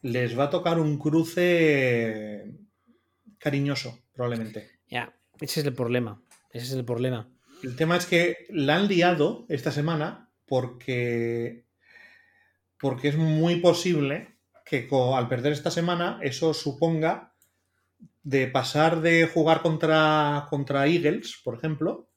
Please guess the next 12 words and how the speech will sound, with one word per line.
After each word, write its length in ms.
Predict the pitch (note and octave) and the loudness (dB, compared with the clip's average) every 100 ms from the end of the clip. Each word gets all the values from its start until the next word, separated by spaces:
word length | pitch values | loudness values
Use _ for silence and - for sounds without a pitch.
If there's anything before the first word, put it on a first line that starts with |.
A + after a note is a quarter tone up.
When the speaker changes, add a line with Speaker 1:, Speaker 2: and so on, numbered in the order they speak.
| _ _ _ _ _ _ _ _ _ _ _ _ _ _ | _ _ _ _ _ _ _ _ _ _ _ _ _ _
Speaker 1:
a 340 | - A#2+ A#2 A#2 | -4 -2 -2 -2
pasar 280 | A#2+ C#3 C#3 | -4 -2 -2
a 40 | |
jugar 420 | B2+ B2 C#3 C#3 | -2 -2 -2 -2
contra 480 | C#3 B2+ B2 A#2 A2+ | -4 -4 -4 -4 -4
Niners 420 | A2+ C3+ C#3+ C#3+ | -2 0 0 -4
o 40 | - | -8
Cardinals. 720 | A#2 A2 G#2 G#2 G#2+ - - _ _ _ _ _ _ _ _ _ _ _ _ _ _ _ _ _ - | -12 -12 -14 -16 -18 -20 -20 _ _ _ _ _ _ _ _ _ _ _ _ _ _ _ _ _ -4
Y 80 | C#3 | 0
Speaker 2:
Pues 260 | B2+ C3+ | 2 2
Speaker 1:
eso 640 | - D#3+ D#3 E3 E3 E3 C#3+ | 0 2 4 6 6 6 4
es, 500 | C3 C#3 C#3+ - | 2 0 -2 -8